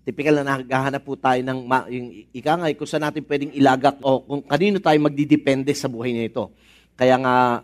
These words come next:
you know, may mga iba't ibang tao tayong nilalapitan, may mga iba't ibang tao tayong nasa isipan sa tuwing may problemang dumarating at mga pagsubok na dumarating sa atin. Pero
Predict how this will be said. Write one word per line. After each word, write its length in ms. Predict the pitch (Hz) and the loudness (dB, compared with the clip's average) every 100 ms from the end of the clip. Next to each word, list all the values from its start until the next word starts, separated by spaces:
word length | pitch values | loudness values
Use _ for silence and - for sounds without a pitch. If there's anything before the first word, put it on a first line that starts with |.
| - | -4
you 160 | 127 | -4
know, 160 | 110 104 - | -4 -8 -4
may 160 | 120 | -2
mga 240 | 123 127 117 | 0 -2 -4
iba't 160 | 127 | -6
ibang 240 | 131 123 127 | -6 -6 0
tao 240 | 139 127 | 2 0
tayong 400 | 123 127 123 123 | 0 -2 -2 -4
nilalapitan, 1040 | 110 98 98 98 185 190 175 170 170 165 | -4 -4 -4 -4 -6 0 2 4 0 -4
may 160 | - 131 | -4 -4
mga 160 | 135 123 | -2 -4
iba't 120 | 123 | -6
ibang 160 | 117 123 | -8 -6
tao 240 | 117 120 | -2 -2
tayong 240 | 113 123 120 | -2 -6 -4
nasa 240 | 117 117 | -8 -8
isipan 720 | 110 113 196 202 202 180 175 | -10 -4 -2 0 2 2 0
sa 80 | 160 | -6
tuwing 240 | 156 147 | -4 -2
may 320 | 143 135 127 - _ _ | 0 0 -2 -8 _ _
problemang 400 | 151 151 147 147 | -2 2 2 2
dumarating 560 | 143 135 135 135 156 147 | -2 0 0 0 -2 -4
at 80 | |
mga 240 | 123 123 123 | -4 -4 -4
pagsubok 480 | 127 - 139 127 123 | -8 -8 -8 -8 -10
na 80 | |
dumarating 480 | 123 120 123 123 120 | -8 -6 -4 -6 -8
sa 240 | 117 - - | -8 -6 -4
atin. 240 | 160 139 | -4 0
Pero 240 | - 220 | 6 6